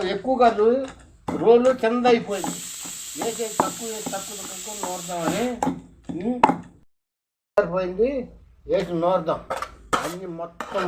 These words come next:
శుభ్రంగా నూరుదాం. రోడ్డు పచ్చడి చేయాలి, మిర్చిలు వేయమాకండి అమ్మా,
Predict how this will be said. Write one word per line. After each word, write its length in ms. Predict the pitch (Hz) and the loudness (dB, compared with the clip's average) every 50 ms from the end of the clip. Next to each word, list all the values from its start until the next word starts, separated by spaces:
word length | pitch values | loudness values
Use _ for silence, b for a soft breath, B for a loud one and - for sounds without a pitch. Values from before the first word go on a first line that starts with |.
| 165 - - | 6 6 6
శుభ్రంగా 600 | - 170 147 - - - 180 196 190 190 185 180 170 | 6 6 -6 -8 -4 -2 0 0 2 2 4 4 6
నూరుదాం. 260 | 165 156 139 123 117 - b b b b b - | 6 4 2 0 -6 -14 b b b b b 6
రోడ్డు 220 | - 233 269 254 254 | 8 8 10 10 8
పచ్చడి 260 | 262 262 262 262 233 214 | 4 2 2 2 2 6
చేయాలి, 160 | 233 220 208 208 214 | 6 6 8 6 4
మిర్చిలు 320 | 214 196 - 302 302 294 | -2 -2 0 4 8 10
వేయమాకండి 500 | 277 262 262 254 254 247 220 226 226 220 202 | 10 10 10 8 4 2 2 2 2 2 0
అమ్మా, 140 | 190 - | 0 -2